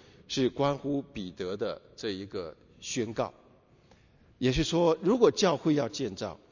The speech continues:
你必须要持守真理。如果教会没有了真理，它是一个俱乐部，它不是一个教会。可能它会很发达，可能人气特别旺，整个西雅图的老中都跑来了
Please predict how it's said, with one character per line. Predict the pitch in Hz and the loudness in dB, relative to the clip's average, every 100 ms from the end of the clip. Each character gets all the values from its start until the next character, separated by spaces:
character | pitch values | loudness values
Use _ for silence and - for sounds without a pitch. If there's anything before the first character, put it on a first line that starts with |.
| _ _ | _ _
你 | - 110 | -4 -4
必 | - 170 | -2 -4
须 | - 156 | -4 -6
要 | 139 113 | -6 -8
持 | - - 107 | -8 -8 -8
守 | - 82 - - | -8 -10 -14 -14
真 | 101 87 | -12 -12
理。 | 87 - _ _ _ - - | -14 -20 _ _ _ -18 4
如 | 208 | 6
果 | |
教 | 208 262 220 | 8 6 8
会 | 208 | 8
没 | 196 | 10
有 | 247 151 | 10 8
了 | 139 | 6
真 | 175 185 | 4 2
理， | 127 85 - - - _ | 0 -6 -12 -20 -20 _
它 | - 123 | -10 -8
是 | - | -8
一 | 113 | -6
个 | |
俱 | 110 - 160 | -6 -4 -4
乐 | 131 | -4
部， | - 143 - _ _ | -8 -12 -14 _ _
它 | - 110 | -18 -14
不 | 104 | -14
是 | - | -14
一 | 92 | -14
个 | 90 | -12
教 | 113 82 - | -12 -12 -12
会。 | 95 - _ _ _ _ _ _ - | -14 -14 _ _ _ _ _ _ -2
可 | 156 | 2
能 | 208 | 4
它 | 226 226 | 2 2
会 | 247 175 - - | 4 4 2 -8
很 | - 123 | -4 -2
发 | - 214 226 | -2 -2 -2
达， | 104 80 - _ _ _ _ _ - | -4 -8 -20 _ _ _ _ _ -6
可 | 143 | 2
能 | 160 208 202 - - | 4 4 0 -18 -8
人 | 147 185 220 | 4 6 6
气 | 254 | 0
特 | - 285 | 2 4
别 | 165 165 | 6 8
旺， | 190 131 - - - - | 8 4 -2 -18 -20 -10
整 | - 143 | 0 2
个 | 185 | 4
西 | 190 - | 2 4
雅 | 247 180 | 4 4
图 | - 196 | 2 4
的 | 175 | 6
老 | 127 175 | 6 4
中 | 165 170 | 0 0
都 | - 226 | 2 2
跑 | 160 117 | 4 2
来 | 107 113 | 4 4
了 | 120 | 4